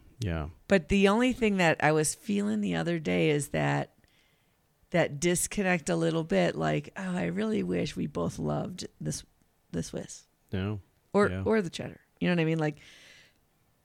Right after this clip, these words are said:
Speaker 2: that we were sharing in that. But of course, there's lots of things we do share in, but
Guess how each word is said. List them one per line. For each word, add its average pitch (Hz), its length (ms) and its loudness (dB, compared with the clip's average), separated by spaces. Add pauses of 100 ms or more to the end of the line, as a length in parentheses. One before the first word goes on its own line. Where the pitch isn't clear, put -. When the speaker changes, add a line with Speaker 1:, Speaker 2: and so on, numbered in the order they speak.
(120)
Speaker 2:
that 190 120 8
we 202 120 10
were 185 160 8
sharing 165 360 6
in 151 80 4
that. 147 160 0
But 156 80 0
of 160 120 2
course, 175 300 4
there's 214 200 2
lots 269 240 0
of 175 60 -4
things 151 200 -2
we 165 80 0
do 165 160 0
share 160 280 2
in, 147 160 0
but 147 260 -2